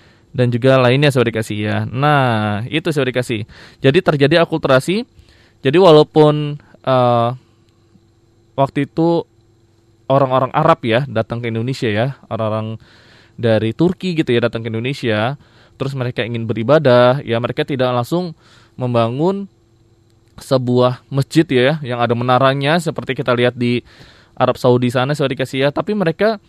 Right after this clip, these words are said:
menyelesaikan, oh ternyata bangunannya itu eh, seperti ini ya, seperti yang tadi Kak Charlie bilang, ini masjid kuno ini. Jadi mereka menyelesaikan bangunannya, tapi mereka menjadikan itu masjid. Nah, seperti itu, Saudara dikasih. Jadi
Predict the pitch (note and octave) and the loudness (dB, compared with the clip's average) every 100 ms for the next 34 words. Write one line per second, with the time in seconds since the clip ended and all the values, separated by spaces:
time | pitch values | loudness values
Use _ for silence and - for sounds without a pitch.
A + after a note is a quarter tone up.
0 | _ _ _ - D#3+ D#3+ D#3+ - F#3 F#3+ | _ _ _ -6 -2 -2 -2 0 2 2
1 | F#3+ - D3 D#3 F#3 D#3 D3+ D3 D3 D3 | 0 -2 -4 0 2 2 0 -2 -2 -2
2 | D#3+ G3 F#3 - A#3+ B3+ - _ _ _ | 0 0 0 -2 -2 -2 -8 _ _ _
3 | _ _ _ D#3 D#3 D#3+ - E3 F#3+ F#3 | _ _ _ 4 6 4 0 -4 -2 -2
4 | F#3+ G3+ D3 C3 D3+ C#3 D3+ - D#3 D#3 | 0 2 4 4 2 -2 -4 -2 0 0
5 | D#3 D#3 D3+ D3 D3 D3+ D3 C#3+ C#3+ D#3 | 0 0 0 0 0 0 0 0 0 2
6 | D3 C3+ C3 C#3 - C#3 C3+ B2+ D#3+ G#3+ | 2 0 -2 -4 -4 -2 -2 -4 -6 -8
7 | _ _ - _ D3+ G3 F#3 G3+ F3+ E3 | _ _ -20 _ 0 0 0 0 -2 0
8 | E3 F3 D#3+ C#3+ C#3+ C#3+ C#3+ C#3 A#2+ - | 0 0 0 0 0 -2 -2 -2 -2 -4
9 | - G#3 G3+ D#3 G3 D#3 C#3 D3 C#3+ F3+ | -6 -4 -2 -2 0 0 0 -2 -4 -2
10 | E3+ - D3 C#3 _ _ A#2+ B2 B2+ A#2+ | -2 -2 -2 -4 _ _ -4 -2 -2 -4
11 | A2+ G#2+ G#2 A#2 B2 C3+ C#3+ C#3 B2 A#2 | -4 -6 -8 -10 -8 -8 -6 -4 -4 -4
12 | A2+ A2 G#2 - - - - - B2 | -4 -4 -6 -8 -16 -20 -14 -2 -2